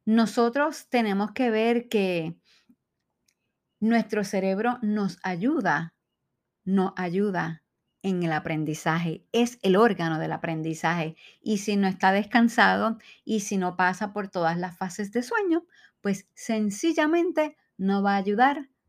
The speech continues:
a nuestros niños a aprender. Así que les recuerdo, podemos ayudar el aprendizaje de nuestros hijos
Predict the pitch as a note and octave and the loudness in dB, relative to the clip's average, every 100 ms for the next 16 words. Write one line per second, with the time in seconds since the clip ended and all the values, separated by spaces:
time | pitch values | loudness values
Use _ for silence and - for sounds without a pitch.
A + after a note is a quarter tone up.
0 | _ - A#3+ A3 G3+ G#3 A3 F#3+ E3+ F3 | _ 2 2 2 0 0 2 2 0 0
1 | F#3+ - _ _ - F#3+ F3 E3+ E3 E3 | -2 -6 _ _ -4 0 0 0 -2 -2
2 | E3 D#3+ D3+ - _ _ - G3 G3 A3 | 0 0 -2 -6 _ _ -2 0 0 0
3 | G3 E3+ - G3 G#3+ G#3+ G#3+ G#3 G3+ F3 | 0 -2 0 4 6 6 2 6 6 6
4 | C3 - _ _ - _ _ - G#3 A3 | -2 -6 _ _ -20 _ _ 4 6 6
5 | C4+ - C4 A#3+ A#3 A3+ A3+ G#3 G3+ F#3+ | 4 4 4 6 4 4 2 0 -2 -2
6 | F#3+ G3 G#3 G#3+ G3+ G3 G3 C4+ E4+ | -2 -2 0 -2 -4 -6 -2 0 0